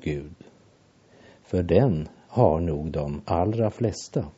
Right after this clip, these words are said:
Men Abraham hade tro av Gud, Guds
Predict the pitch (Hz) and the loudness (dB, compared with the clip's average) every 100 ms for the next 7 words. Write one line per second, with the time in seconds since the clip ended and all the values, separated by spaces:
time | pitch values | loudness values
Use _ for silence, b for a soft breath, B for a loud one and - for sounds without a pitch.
0 | _ _ _ _ _ b b b b b | _ _ _ _ _ b b b b b
1 | b 101 110 104 82 73 76 98 123 147 | b 2 2 2 2 2 2 2 2 2
2 | 110 82 82 117 82 85 90 - - 85 | 2 0 -2 0 0 0 -2 -4 -4 0
3 | 85 92 78 82 - _ - 82 135 110 | 2 2 0 -6 -12 _ -2 0 0 -2
4 | 78 76 - 107 85 82 95 - - _ | -6 -10 -14 -8 -6 -6 -10 -18 -20 _
5 | _ _ _ - 85 87 110 - - - | _ _ _ -16 -6 -2 -2 -4 -16 -18